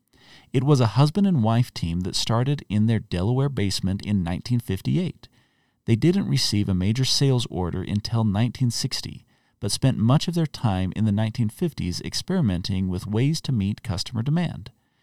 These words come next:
They kept their company small at first and stayed working from their basement until nineteen sixty.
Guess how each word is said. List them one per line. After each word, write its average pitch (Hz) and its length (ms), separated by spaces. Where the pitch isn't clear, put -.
They 123 80
kept - 240
their 196 100
company 147 380
small 71 500
at - 120
first - 480
and 110 160
stayed 135 280
working 113 460
from 113 200
their 107 100
basement 139 560
until 104 500
nineteen 95 380
sixty. - 480